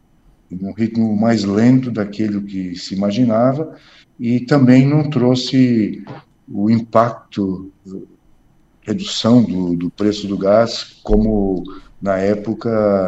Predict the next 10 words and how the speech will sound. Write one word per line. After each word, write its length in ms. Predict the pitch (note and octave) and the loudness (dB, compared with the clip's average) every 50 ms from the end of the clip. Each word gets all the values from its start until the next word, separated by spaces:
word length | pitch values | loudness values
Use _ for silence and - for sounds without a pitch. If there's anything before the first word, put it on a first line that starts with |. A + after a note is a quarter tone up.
| F2 F2 E2+ E2 E2 E2 E2 | -4 -4 -6 -8 -8 -10 -12
as 120 | F2 F2 F#2+ | -10 -8 -8
autoridades, 1400 | G2+ - F#2 G2 F#2 F#2 E2+ F2 F#2 F#2+ G2 G2 F#2 F#2+ G2 G2 F#2+ F#2 F2 F2 E2+ - - - - - E2+ F2 | -8 -8 -6 -8 -8 -8 -8 -6 -4 -2 -2 -2 -4 -4 -6 -6 -4 -6 -6 -8 -8 -8 -10 -10 -10 -10 -12 -12
eh, 300 | F2 E2+ D#2+ D#2+ - - - - - - - _ _ - - - | -12 -12 -14 -14 -16 -18 -20 -20 -20 -20 -20 _ _ -20 -14 -12
divulgaram, 720 | F#2 G2 F2 G2+ G2+ - G2 G2 G#2+ G#2+ G#2+ G2+ F2+ E2+ | -10 -8 -6 -6 -4 -2 0 2 4 4 2 2 -2 -6
né, 100 | E2 F2 F2+ F2+ - - - - - - - - - - - - - | -12 -14 -16 -18 -20 -20 -20 -20 -18 -16 -16 -16 -16 -20 -20 -16 -14
ou 160 | E2 E2 - - - - - | -14 -14 -14 -16 -20 -20 -16
preconizavam 960 | - - G#2 G2+ G2+ G#2+ G2+ G2+ G2 - - G2 F#2+ G2 G2+ G2+ G2+ G#2 G2+ G2 | -10 -10 -8 -4 -2 0 0 0 0 0 0 0 2 2 2 2 0 -2 -4 -4
que 300 | - - G#2 G2+ G2+ G2+ | -4 -2 -2 0 0 -2
aconteceria. 840 | G2+ - - G#2+ G2 - - - - A2+ G2 F#2+ F#2 E2+ D2+ - - - - _ _ _ _ _ _ _ _ _ _ _ | -2 -4 -4 -6 -6 -6 -6 -6 -4 -4 -2 -2 -4 -4 -6 -10 -14 -20 -20 _ _ _ _ _ _ _ _ _ _ _
Eh, 640 | - F#2+ F#2+ F#2+ F#2 F#2 F2+ F2 F2 F2 F2 F2 F2 | -12 -10 -8 -8 -8 -8 -8 -8 -8 -10 -10 -14 -18